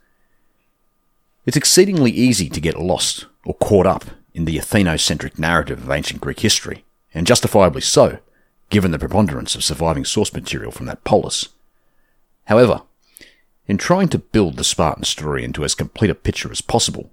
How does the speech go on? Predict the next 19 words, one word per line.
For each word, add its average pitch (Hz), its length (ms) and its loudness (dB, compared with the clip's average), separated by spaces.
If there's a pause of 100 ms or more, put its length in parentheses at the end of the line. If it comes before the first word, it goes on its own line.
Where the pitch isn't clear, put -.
(100)
without 110 240 6
Athenian 76 400 -2
influence, - 520 -4 (420)
I 85 60 -2
believe 117 260 6
it's 120 120 -2
essential - 360 0
we 73 100 -4
do 92 100 0
the - 100 -4
same 76 320 -2
with 67 80 -10
the - 140 -6
other 69 160 -2
relevant 76 340 -4
cities - 300 -4
we - 80 -14
come - 180 -6
across. - 440 -2